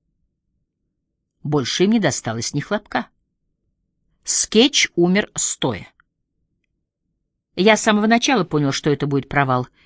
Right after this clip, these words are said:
и не ошибся. Действие пошло вяло, без огонька и перца. С первых же реплик в зале похолодало. "Здорово, Пат", — произнес Китти Кэт невыразительно и тускло.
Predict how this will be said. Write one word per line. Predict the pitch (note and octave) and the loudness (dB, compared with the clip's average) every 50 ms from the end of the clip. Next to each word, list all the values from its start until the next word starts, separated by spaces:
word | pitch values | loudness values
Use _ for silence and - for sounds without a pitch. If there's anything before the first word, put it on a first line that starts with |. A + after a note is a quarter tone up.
| _ _ | _ _
и | _ D#3+ | _ 0
не | D#3+ E3 | 2 2
ошибся. | E3 E3+ - - B3 A#3+ - - - B2 A2 _ _ _ _ _ _ _ _ _ _ _ _ _ _ _ _ _ | 2 2 0 -2 -4 -4 -4 -8 -10 -10 -10 _ _ _ _ _ _ _ _ _ _ _ _ _ _ _ _ _
Действие | - F#3 F#3 C#4+ D#4+ - - - - F3 E3 | -2 2 4 4 4 4 0 -2 0 0 0
пошло | - - D#3+ - - - E3 | 2 0 0 0 0 0 0
вяло, | D#3+ D3+ F#3+ B3 C#4 C#4 C#4 | 0 4 4 4 4 4 2
без | A3+ F3 E3+ D#3+ C#3+ | 0 0 0 2 2
огонька | D#3+ D3 D3+ D3+ D3+ C#3 - - B3 | 0 0 0 -2 -2 -2 0 0 0
и | B3 - - D3 | 0 0 -4 -10
перца. | - _ A3+ A#3+ B3+ - - - B3+ B3 A#3+ _ _ _ _ _ _ _ _ _ _ _ _ _ | -2 _ 0 0 0 0 -4 -4 -4 -4 -6 _ _ _ _ _ _ _ _ _ _ _ _ _
С | - - - - | -8 -6 -6 -8
первых | _ _ - B3+ A#3 G#3 G3 G#3 G3+ E3 | _ _ 4 4 6 6 6 4 4 4
же | - F#3+ G3+ | 6 6 6
реплик | F3+ F3+ A3 B3 B3+ B3 C#4 D4+ - - - | 8 8 6 6 4 4 0 0 0 0 -2
в | F3 | -4
зале | E3+ D3 C#3 E3+ G3 G#3 A3 A#3+ A#3+ | -2 0 2 4 4 4 4 2 0
похолодало. | - _ A#3 G#3+ - - G3+ G3+ G#3 F#3+ E3 C#3+ B2 A#2+ A#2 A#2+ B2 - _ _ _ _ _ _ _ _ _ _ _ _ _ _ _ _ _ _ _ _ _ _ _ _ _ _ _ _ _ _ _ _ _ _ _ _ _ _ _ _ - | 0 _ -4 -2 0 -2 0 0 0 -2 0 0 0 0 0 -2 -4 -6 _ _ _ _ _ _ _ _ _ _ _ _ _ _ _ _ _ _ _ _ _ _ _ _ _ _ _ _ _ _ _ _ _ _ _ _ _ _ _ _ -10
"Здорово, | C#3+ D3 D3 D#3+ F3 F3+ F#3+ G3 F3+ F3 E3+ | -8 -4 2 2 4 4 4 4 4 2 0
Пат", — | - - C3+ A2 - - - - - _ _ _ _ _ _ _ _ _ _ _ | 2 0 -2 -2 -2 -10 -20 -20 -20 _ _ _ _ _ _ _ _ _ _ _
произнес | - C3 C#3 C3 B2 B2 C#3 C3+ A#2+ - - | -8 -4 -4 -4 -2 -2 -2 -2 -4 -4 -8
Китти | - C3 - - | -8 -6 -6 -6
Кэт | B2+ - - B2 - - _ | -8 -6 -8 -8 -8 -8 _
невыразительно | - C#3+ D3 C3+ A2+ G#2 A2 G#2 D#2+ - G#2 G2 - - A2 A2 A2+ | -2 -2 0 0 -2 -6 -8 -8 -10 -12 -12 -10 -10 -10 -8 -6 -8
и | B2 B2 _ D3+ D3 | -8 -8 _ -10 -12
тускло. | _ _ - G#3+ - - - - - G3+ - | _ _ -14 -12 -10 -12 -14 -14 -14 -20 -20